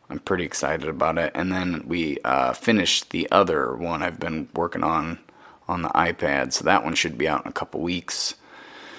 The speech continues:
So, got all the last touches, and I kinda released it,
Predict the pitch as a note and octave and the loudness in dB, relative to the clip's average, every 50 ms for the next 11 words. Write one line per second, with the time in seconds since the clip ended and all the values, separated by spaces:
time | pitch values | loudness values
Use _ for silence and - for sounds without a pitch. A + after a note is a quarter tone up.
0 | - - - - - - - - - - - - - - G2 G#2 G#2+ G#2 G2+ F#2+ | -18 -18 -18 -18 -18 -18 -18 -18 -20 -12 -4 0 0 2 4 6 6 6 4 4
1 | F#2 - - - - - - - G2 F#2 F#2 F2 E2 E2+ F2 F2 F2 F2 E2+ - | 0 -2 -8 -12 -12 -6 0 2 4 4 6 4 4 4 4 4 2 2 0 -2
2 | - - F#2 - - - D#2+ D#2+ D#2+ F2 G2 - F#2 - - F#2 - - F#2+ E2 | 0 0 0 2 2 2 0 0 0 -2 -4 -4 -2 -2 -2 -2 0 0 0 0
3 | D#2 D#2+ D#2 D#2 - - - - F2 F2 E2 E2 F2 - - - - D#2 D2 C#2 | 0 0 -2 -2 -4 -6 -2 0 0 0 0 0 0 -2 0 2 4 4 4 4
4 | - - | 2 -4